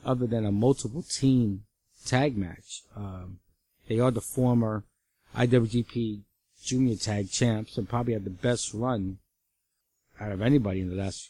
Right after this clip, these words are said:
couple of years with those belts. And so, you know, we'll see if maybe they're gonna get a nice one-on-one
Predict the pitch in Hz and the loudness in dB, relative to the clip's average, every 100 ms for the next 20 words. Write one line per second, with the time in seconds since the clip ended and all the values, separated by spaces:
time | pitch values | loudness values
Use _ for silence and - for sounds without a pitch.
0 | - 113 90 90 113 104 82 - - _ | -12 -12 -8 -2 0 0 -4 -14 -20 _
1 | _ _ _ - 147 147 113 98 95 160 | _ _ _ 2 4 6 4 0 4 8
2 | 147 120 - - 117 117 113 - 120 107 | 8 4 -2 -4 0 0 -2 -2 0 0
3 | 104 98 _ _ _ - 113 107 104 - | -2 -6 _ _ _ -8 -6 -4 -4 -4
4 | - 131 123 - - 113 110 110 107 107 | 0 2 2 0 -2 2 2 2 2 2
5 | 101 92 92 _ _ _ _ _ _ 131 | 0 -2 -6 _ _ _ _ _ _ 2
6 | 113 98 113 107 - - _ 117 123 117 | 2 2 0 2 0 -4 _ 2 4 4
7 | 107 101 127 117 | 2 2 4 4